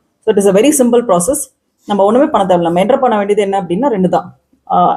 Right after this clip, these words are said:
அப்ராட்ல இருந்து வராங்க அப்படின்னா அவங்க இமெயில் ஐ டி வச்சிருப்பாங்க. உள்ள இருக்கவங்கன்னா ஃபோன் நம்பர் இருப்பாங்க. இந்தியா, இந்தியன்ஸா இருந்தா ஃபோன் நம்பர் வச்சிருப்பாங்க. அந்த ஃபோன் நம்பர் வழியா they have to apply.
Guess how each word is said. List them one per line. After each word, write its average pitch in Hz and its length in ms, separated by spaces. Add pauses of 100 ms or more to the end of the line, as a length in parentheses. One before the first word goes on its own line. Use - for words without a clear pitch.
அப்ராட்ல 247 360
இருந்து 247 180
வராங்க 196 280
அப்படின்னா 196 280
அவங்க 220 160
இமெயில் 233 280
ஐ 190 60
டி 175 120
வச்சிருப்பாங்க. 156 460 (480)
உள்ள 269 180
இருக்கவங்கன்னா 294 380
ஃபோன் 226 200
நம்பர் 180 180
இருப்பாங்க. 156 220
இந்தியா, 214 280
இந்தியன்ஸா 214 440
இருந்தா 269 220
ஃபோன் 202 200
நம்பர் 160 180
வச்சிருப்பாங்க. 175 360 (420)
அந்த 190 180
ஃபோன் 277 300
நம்பர் 233 260
வழியா 233 220
they 202 140
have 190 200
to 185 100
apply. 185 300